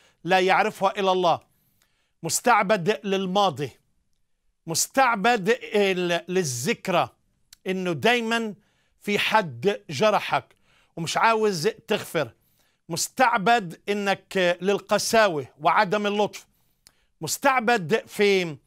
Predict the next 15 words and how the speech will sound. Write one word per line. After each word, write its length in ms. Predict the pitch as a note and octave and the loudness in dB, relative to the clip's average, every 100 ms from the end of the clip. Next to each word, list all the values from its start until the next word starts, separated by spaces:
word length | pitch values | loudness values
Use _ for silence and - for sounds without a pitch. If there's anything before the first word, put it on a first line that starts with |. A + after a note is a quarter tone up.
| _ _ _ _ _ | _ _ _ _ _
إنك 300 | G3 G3+ F#3+ - | -2 -2 -2 -4
متمسك 840 | G3 - B3 - - A#3+ - A#3 F3 | -8 -4 -4 -4 -4 -6 -2 -4 -2
برأيك، 540 | D#3+ A#3 G3+ F3 - | 0 0 2 -2 -2
مش 140 | E3 - | -8 -4
عاوز 340 | A#3+ A3+ - | -2 0 -2
تطلق 440 | - B3 A3 - | -6 -8 -10 -8
الناس 380 | F#3+ G#3 A3+ - | -4 -2 -2 -2
أحرار 520 | F#3 - F#3 G3+ D3+ - _ _ - _ | -8 -6 0 2 0 -4 _ _ -20 _
أو 120 | G3+ | 2
تغفر 460 | G3 C#4 - - G#3+ | 2 -2 -4 -2 -2
الأشخاص 760 | G3+ - F3+ - A3 G#3 - | -2 -4 -6 -2 0 0 -2
حواليك. 720 | G#3+ - - G3 G3 G3 F3 - _ _ _ - - | -8 -8 0 2 2 0 -2 -6 _ _ _ -20 -12
بتعيش 480 | E3+ E3+ B3+ B3+ - | -10 -6 -4 -2 -4
في 140 | A3 | -6
سجن 440 | - A3+ F#3+ A3 | -4 -6 -2 -2